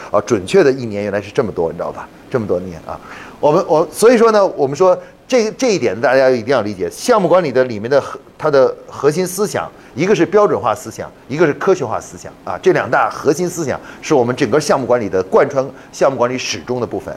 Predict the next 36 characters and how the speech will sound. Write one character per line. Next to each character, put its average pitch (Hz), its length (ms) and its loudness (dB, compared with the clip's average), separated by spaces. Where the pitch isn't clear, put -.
啊。 78 120 -16
假 165 160 4
如 240 300 6
你 151 140 -10
发 202 180 0
现 190 100 -2
项 185 160 -2
目 151 80 -6
管 160 120 0
理 160 100 -4
有 123 140 0
些 156 120 0
地 160 140 -4
方， 120 200 -2
啊， 107 460 2
这 135 160 -4
个 92 920 2
做 160 220 4
的 120 140 4
有 98 100 -2
问 175 200 4
题 123 120 -4
的 104 80 -2
时 - 100 -10
候 85 80 -6
啊， 80 180 -6
十 - 200 -4
有 220 140 6
八 127 200 2
九 101 280 -8
就 139 120 -6
是 110 100 -6
因 135 100 -4
为 135 60 0
它 135 100 2
的 117 120 2